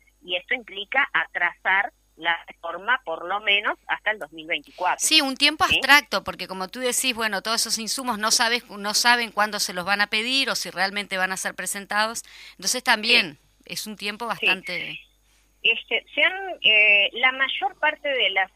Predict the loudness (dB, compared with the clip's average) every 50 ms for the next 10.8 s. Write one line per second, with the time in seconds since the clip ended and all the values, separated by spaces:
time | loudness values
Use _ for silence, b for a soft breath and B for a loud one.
0 | -20 _ -4 -2 0 2 2 2 0 0 -2 -4 -6 -4 -2 -4 -6 _ _ _
1 | _ _ _ _ _ -14 -14 -12 -12 -14 -14 -14 -6 -4 -2 -2 0 -2 -4 -4
2 | -6 -8 -6 -6 -8 -10 -8 -10 -10 -8 -8 -8 -10 -10 -10 -12 -16 -16 _ -4
3 | -2 -2 -2 -4 -8 _ _ -4 -4 -4 -4 -2 -6 -6 -6 -6 -10 -12 -14 _
4 | -4 -2 -2 -2 -4 -6 -8 -14 -12 -6 -6 -6 -6 -4 -2 -2 -2 -2 -2 _
5 | -6 -8 -8 -8 _ _ -4 0 0 2 4 2 2 2 0 -6 -12 -8 -8 -8
6 | -8 -8 -10 -16 -20 -20 _ _ _ B B B B B B B _ _ -16 -16
7 | -16 _ -8 -4 -4 -4 -4 -4 -2 -2 -2 0 0 0 -2 -2 -2 -10 -12 -6
8 | -2 -2 -2 -2 -4 -10 -10 -10 -10 -8 -6 -6 -6 -6 -8 -6 -2 -2 -2 -2
9 | -2 -4 -4 -4 -4 -8 -12 -14 _ -14 -16 -14 -10 -6 -6 -6 -6 -6 -12 _
10 | -12 -8 -4 -4 -4 -4 _ _ -10 -8 -8 -6 -8 -10 -12